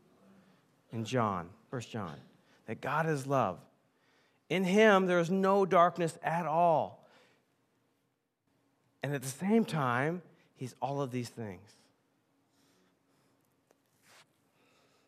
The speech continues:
Nothing gets by him, nothing is too big for him, and he knows that he, God does have a plan. Whew.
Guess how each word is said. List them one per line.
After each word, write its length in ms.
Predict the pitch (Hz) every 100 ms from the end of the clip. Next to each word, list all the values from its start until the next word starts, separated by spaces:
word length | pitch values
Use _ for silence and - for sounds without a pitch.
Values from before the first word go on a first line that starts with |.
| _ _ _ _ _ -
Nothing 260 | 127 135
gets 180 | 127 123
by 300 | - 147 156
him, 160 | 156 147
nothing 260 | 139 135
is 80 | 120
too 160 | - 135
big 240 | 139 139
for 200 | 151 147
him, 320 | 147 143 143 143 - _ _ _ _ _ _
and 160 | 123 120
he 160 | 135
knows 440 | 120 110 98 92 - - _ _ _ _ _ _ _ _ _ _
that 100 | 113
he, 140 | 127 120 - - -
God 220 | 135 127
does 180 | 131 127
have 140 | 120
a 80 | 110
plan. 420 | - 110 95 90 107 _ _ _ _ - - - - _ - -
Whew. 160 | 165